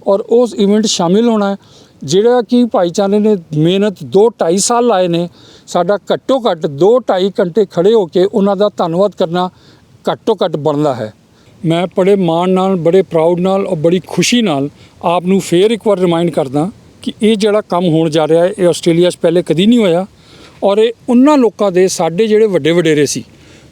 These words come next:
ਕਿੱਡੇ ਉੱਚੇ ਸੁਚੱਜੇ ਵਧੀਆ ਕਿਰਦਾਰ ਦੇ, ਪਰਸਨੈਲਿਟੀ ਦੇ ਲੋਕ ਸੀ, ਜਿਨ੍ਹਾਂ ਨੂੰ ਅੱਜ ਵੀ ਉੱਥੋਂ ਦੇ ਗੋਰੇ ਵਸਨੀਕ ਯਾਦ ਕਰਦੇ ਨੇ। ਔਰ ਉਹਨਾਂ ਨੇ ਆਪਣੇ ਇਤਿਹਾਸ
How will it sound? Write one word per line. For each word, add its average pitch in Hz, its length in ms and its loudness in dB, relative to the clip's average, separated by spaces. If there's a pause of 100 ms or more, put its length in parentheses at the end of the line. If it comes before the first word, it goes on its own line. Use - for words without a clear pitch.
(180)
ਕਿੱਡੇ 254 480 0
ਉੱਚੇ 254 360 0
ਸੁਚੱਜੇ 233 680 -2 (160)
ਵਧੀਆ 247 540 0 (180)
ਕਿਰਦਾਰ 175 460 -2
ਦੇ, 190 200 0
ਪਰਸਨੈਲਿਟੀ 175 640 -2
ਦੇ 190 140 0
ਲੋਕ 180 260 2
ਸੀ, 185 280 0 (420)
ਜਿਨ੍ਹਾਂ 220 340 2
ਨੂੰ 247 180 2 (240)
ਅੱਜ 240 180 0
ਵੀ 226 320 2 (440)
ਉੱਥੋਂ 277 360 0
ਦੇ 202 240 2
ਗੋਰੇ 202 420 2
ਵਸਨੀਕ 202 440 0
ਯਾਦ 156 340 0
ਕਰਦੇ 175 340 0
ਨੇ। 233 140 2 (960)
ਔਰ 269 300 2 (160)
ਉਹਨਾਂ 269 280 2
ਨੇ 214 220 0 (200)
ਆਪਣੇ 269 360 -2
ਇਤਿਹਾਸ 165 540 0